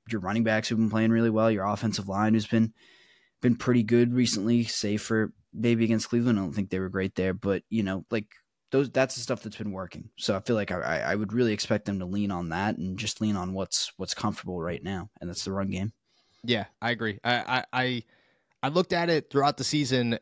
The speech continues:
Speaker 2: and I just kinda thought, and I think I wasn't alone on this thought, like, Canada knows that if Kenny works, his job is saved, and he was trying so hard to save his job. And I get it. Like, you know, I, I understand that, that, that train of thought,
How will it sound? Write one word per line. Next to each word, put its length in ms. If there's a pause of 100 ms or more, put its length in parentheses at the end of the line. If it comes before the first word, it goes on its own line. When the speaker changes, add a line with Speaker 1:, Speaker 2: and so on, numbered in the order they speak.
Speaker 2:
and 680 (140)
I 80
just 220
kinda 200
thought, 380
and 120
I 100
think 200
I 120
wasn't 280
alone 240
on 140
this 160
thought, 260
like, 240 (640)
Canada 380
knows 420
that 140
if 100
Kenny 280
works, 580
his 240
job 280
is 80
saved, 440 (340)
and 340
he 120
was 100
trying 320
so 320
hard 360
to 180
save 320
his 100
job. 340
And 120
I 60
get 260
it. 160
Like, 200
you 80
know, 100
I, 160
I 240
understand 520
that, 320
that, 440
that 200
train 240
of 80
thought, 380